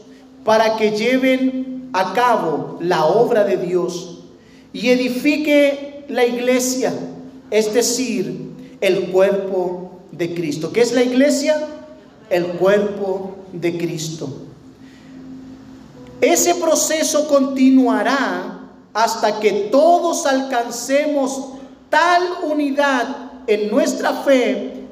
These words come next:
y conocimiento del Hijo de Dios, que seamos maduros en el Señor, es decir, hasta que lleguemos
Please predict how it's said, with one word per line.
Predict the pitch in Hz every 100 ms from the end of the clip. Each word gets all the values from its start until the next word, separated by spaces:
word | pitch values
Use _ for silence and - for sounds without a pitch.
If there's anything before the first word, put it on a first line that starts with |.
| -
y | 220 214 214
conocimiento | 339 370 359 - 294 285 302 269 247 226
del | 202 247
Hijo | 277 254 311
de | 294
Dios, | 262 240 208 - - - - - - -
que | 233
seamos | 226 214 214 240 240 214 - 196
maduros | 185 175 185 240 285 - - - - - - - - -
en | 269 392 392
el | 349 311
Señor, | - 233 233 226 196 165 - - - - -
es | 220 240
decir, | 262 254 269 262 262 - - - - -
hasta | 190 196 - - 208 202
que | 208 202
lleguemos | 196 180 226 269 240 185 165 -